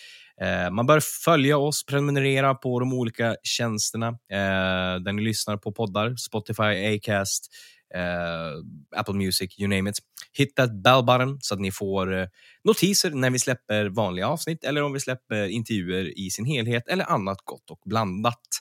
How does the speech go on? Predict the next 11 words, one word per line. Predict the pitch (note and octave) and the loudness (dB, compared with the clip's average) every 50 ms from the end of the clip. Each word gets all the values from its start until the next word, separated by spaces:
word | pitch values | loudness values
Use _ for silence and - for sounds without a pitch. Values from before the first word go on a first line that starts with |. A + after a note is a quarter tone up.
| - - - - - - - - - - | -10 -14 -20 -20 -20 -20 -20 -10 0 2
Man | D3+ F3+ F#3+ | 4 4 4
kan | - G3 F#3 | 4 4 4
följa | F3 F3 F3 | 4 4 4
mig | F3 G3 G3+ C#3 | 4 4 4 2
på | - - G2 C3+ | 2 0 -2 -2
Instagram | E3+ F#3 - - G2 F#2 F2+ F2 F2+ G2+ | 0 0 0 0 -2 -2 -2 -2 0 2
där | D3 | 4
jag | F#3+ G3 E3 | 4 6 4
heter | B2 - - - | 4 2 0 -6
Kåre | - - F#2+ F#2 F#2 | -6 -2 -2 -2 0
Duvett, | G#2+ C3+ C3+ A#2+ | 0 -2 -4 -4